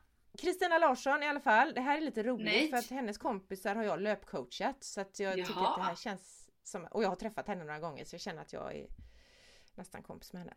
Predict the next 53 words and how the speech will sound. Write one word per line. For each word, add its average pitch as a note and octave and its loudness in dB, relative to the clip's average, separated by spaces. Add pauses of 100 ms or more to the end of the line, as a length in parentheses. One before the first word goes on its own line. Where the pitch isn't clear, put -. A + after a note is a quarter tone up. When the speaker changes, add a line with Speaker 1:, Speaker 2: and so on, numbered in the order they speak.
(140)
Speaker 1:
Och A3+ -6
det D#4 -2
känns G4+ 0 (140)
bra F#4+ 6
för C#4 -4
att - -2
hon G4 6
är A#3+ 4 (320)
så - 4 (100)
jädra D#3 -2
bra, G3 -2 (100)
tycker - -6
jag. - -4 (360)
Både F#3+ 0
på - -6
att A#3 -4
visa F#4+ 4
<laughs> - -
sig B3+ 4 (300)
och A#3+ -2
liksom F#3 -4
det G#3 0
här - 0
med F3 -6
marknadsföring, E3+ -6
men G3+ -2 (220)
på F#3+ -4
att D#3+ -4
skriva A3 0
framförallt. G3 -6 (300)
Speaker 2:
Ja. G#3 -2 (220)
Speaker 1:
Så - -2
jädra E3 2
spännande. D#3 -6
Och F3+ -2
jag F#3 -2
har F3 0
ju F3 -4
hängt F#3 -10
med E3 -4
på F3 -8
när F3+ -6
hon E3+ -6
liksom D#3 -10
gör, D3+ -2
jag F3 -6
har E3 -2
inte D#3+ -8
hängt F#3 -6
med E3 -2
henne D#3 -6
på - -12
resorna, G3 0